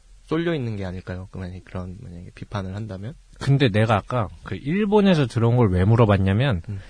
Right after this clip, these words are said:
Speaker 2: 일본이랑 한국이, 나 다른 나라는 잘 몰-, 모르겠어. 근데 어쨌든 한, 한중일 중에
Speaker 1: 네.
Speaker 2: 특히 일본이랑 한국이
Speaker 1: 음.
Speaker 2: 그 지금 좀 문화적인 공통점들을 가지고 있는 것들이 있는 것 같은데,
Speaker 1: 음.
Speaker 2: 일반적인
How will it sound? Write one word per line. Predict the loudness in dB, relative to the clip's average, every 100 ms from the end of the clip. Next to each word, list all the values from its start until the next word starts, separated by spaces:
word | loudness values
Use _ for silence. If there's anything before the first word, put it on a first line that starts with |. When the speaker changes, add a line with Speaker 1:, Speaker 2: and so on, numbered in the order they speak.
| -6 4
Speaker 2:
일본이랑 | 6 8 8 8 8 8
한국이, | 8 6 6 2 2 2 4 2 2
나 | 2
다른 | 4 6 8
나라는 | 6 4
잘 | 4
몰-, | 2 4 4 2
모르겠어. | -2 -2 0 0 -4 -12 -20 -20 -20 -12 -2
근데 | 0 0 -2
어쨌든 | -4 -8 -4 -4
한, | 0 -2
한중일 | -2 0 2 4 4 4 4 4
중에 | 4 4 4 2 -6 -20 -16 -10
Speaker 1:
네. | -10
Speaker 2:
특히 | -2 2
일본이랑 | 4 4 4 6 6 6
한국이 | 4 4 4 4 2 _ -18 -8
Speaker 1:
음. | -6 -8 -14 -20 -14
Speaker 2:
그 | -2 -2
지금 | 0 2 4 4
좀 | 2
문화적인 | 4 6 6 6 2
공통점들을 | 2 0 0 0 0 2 2 2 0
가지고 | 0 0 2
있는 | 4 2
것들이 | 2 2
있는 | 4 4
것 | 4
같은데, | 2 2 2 4 4 0 -10
Speaker 1:
음. | -12 -12 -18 -20 -20 -20 -20 -20 -20 -20 -20 -20 -20 -4
Speaker 2:
일반적인 | 0 2 4 4 4 2 0 -4